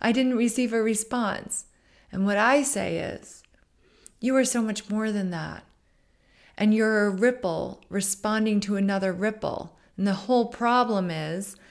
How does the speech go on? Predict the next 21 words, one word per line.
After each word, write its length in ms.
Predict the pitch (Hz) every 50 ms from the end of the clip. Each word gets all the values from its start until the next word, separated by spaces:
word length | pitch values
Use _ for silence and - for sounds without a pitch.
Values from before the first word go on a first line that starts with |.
| - - - _ _ - -
you 160 | - 208 208
think 380 | 208 208 - 254 262 247 240 -
you're 100 | 214 208
just 360 | 202 - 214 220 214 - -
a 60 | 190
little 420 | 175 180 - 180 233 240 233 220
ripple 400 | 202 190 214 226 220 - 185 180
on 200 | 175 175 175 175
the 80 | 175 175
surface 400 | 170 - 202 202 196 190 180 -
of 100 | 196 170
the 140 | 180 175 -
ocean, 560 | - 190 202 202 202 - - - - - 170 _ _ _ _ _ _ _ _ _ _ _ -
and 140 | - 208 208
you're 100 | 214 214
not. 640 | 202 202 208 208 220 208 196 175 - - - - - - _ _ _ _ _ _ _ _ _ _ _ _ _ _ _ _ _ _ _ _ _ _ _ _ _ _ _ _ - _ _ _
You 640 | - 190 196 220 240 247 262 269 269 269 269 277 269 - - -
are 600 | - 190 190 190 185 185 175 170 165 160 156 - - _ _ _ _ _ _ _ _ -
that 340 | 160 180 180 175 170 - -
vast, 1120 | - 160 160 156 160 165 202 196 196 190 196 190 196 196 202 196 196 - - - - - _ _ _ _ _ _ _ _ _ _ - - _
deep 540 | - 208 202 190 185 185 175 175 - - -